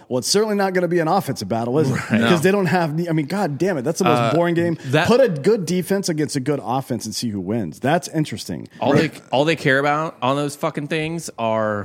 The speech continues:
Speaker 2: who will travel.
Speaker 1: Yeah. Mm-hmm.
Speaker 2: And they, they're handcuffed by conference alignment, right? So that
Speaker 1: Mm.
Speaker 2: whatever that fucking bowl, I don't remember. Was it Cheez-It?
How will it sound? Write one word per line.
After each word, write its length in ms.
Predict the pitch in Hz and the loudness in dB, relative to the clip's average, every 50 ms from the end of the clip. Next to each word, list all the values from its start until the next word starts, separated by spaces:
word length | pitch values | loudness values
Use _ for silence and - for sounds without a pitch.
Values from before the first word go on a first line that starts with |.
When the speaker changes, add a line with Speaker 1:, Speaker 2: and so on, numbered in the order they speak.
| - - | -8 -10
Speaker 2:
who 200 | - - 135 123 | -6 -2 -2 0
will 160 | 120 147 156 | 0 -2 -4
travel. 460 | - - 113 98 90 90 90 98 - _ _ - | -4 -4 -2 -4 -4 -6 -8 -10 -12 _ _ -8
Speaker 1:
Yeah. 120 | - - 82 - 147 | -4 -2 0 0 -2
Mm-hmm. 60 | 151 131 - - | -2 -6 -6 0
Speaker 2:
And 140 | - 139 143 | 0 2 2
they, 100 | 151 151 | 2 2
they're 160 | 135 147 151 | 2 2 0
handcuffed 480 | 143 160 165 165 170 175 165 143 - - | 2 2 0 0 2 0 0 0 0 -2
by 120 | 131 110 | -2 -4
conference 420 | 104 - - 117 113 104 113 101 - | -2 -4 -4 -4 -4 -4 -4 -6 -6
alignment, 440 | 98 98 92 98 92 85 - - - | -8 -8 -8 -8 -8 -10 -12 -10 -8
right? 240 | 113 104 101 104 - | -6 -6 -6 -6 -4
So 120 | - 123 | -2 0
that 180 | 117 113 104 - | 0 0 0 0
Speaker 1:
Mm. 40 | 90 | 2
Speaker 2:
whatever 260 | 131 135 135 131 127 | 2 4 4 2 2
that 160 | 120 117 - | 0 -2 -2
fucking 300 | - - 139 120 120 104 | 0 -2 -2 -2 -2 -4
bowl, 120 | 98 110 104 | -4 -2 -2
I 100 | 104 113 | -2 -2
don't 120 | 113 101 | -2 -4
remember. 260 | 95 95 95 95 95 92 | -6 -6 -8 -8 -6 -8
Was 120 | 98 110 | -8 -8
it 60 | 104 | -8
Cheez-It? 440 | - - 127 123 127 151 175 175 - | -10 -6 -4 -4 -2 -2 -4 -6 -6